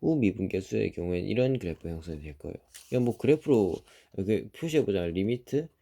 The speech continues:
H가 영 플러스 일 때 에프엑스 플러스 H 빼기 에프엑스 분의 H 이런 형태가 나올 거잖아요.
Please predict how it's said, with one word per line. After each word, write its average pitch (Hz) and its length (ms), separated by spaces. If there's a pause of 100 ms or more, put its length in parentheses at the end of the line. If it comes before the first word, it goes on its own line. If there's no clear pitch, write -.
(540)
H가 123 1000 (300)
영 90 320
플러스 110 440
일 82 220
때 127 220 (380)
에프엑스 101 1120
플러스 110 420
H 104 520
빼기 87 380
에프엑스 - 1120
분의 101 320 (300)
H 104 340
이런 131 220
형태가 90 320
나올 76 240
거잖아요. 78 360